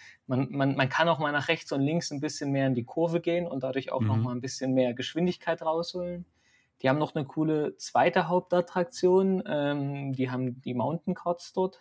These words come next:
Speaker 1: Das sind so dreirädrige oder Monsterroller, das sind zweirädrige Fahrzeuge, wo man mit einem Skilift nach oben gezogen wird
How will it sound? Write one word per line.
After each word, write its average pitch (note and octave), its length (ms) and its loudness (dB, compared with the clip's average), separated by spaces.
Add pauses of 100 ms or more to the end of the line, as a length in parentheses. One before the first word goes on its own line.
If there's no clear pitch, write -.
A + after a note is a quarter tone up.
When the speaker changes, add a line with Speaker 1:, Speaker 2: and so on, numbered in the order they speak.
Speaker 1:
Das - 120 -10
sind C#3 120 -2
so C3 160 0
dreirädrige D#3+ 840 0
oder - 220 -6
Monsterroller, C3+ 540 0
das C#3 140 -10
sind C3+ 140 -10
zweirädrige E3 840 -2
Fahrzeuge, E3+ 640 -2 (500)
wo D3+ 100 -4
man C#3 180 -2
mit C3+ 180 -4
einem C3+ 220 2
Skilift F#3+ 500 2
nach C3+ 140 -4
oben F3 240 2
gezogen G3+ 480 0
wird A#3+ 240 -4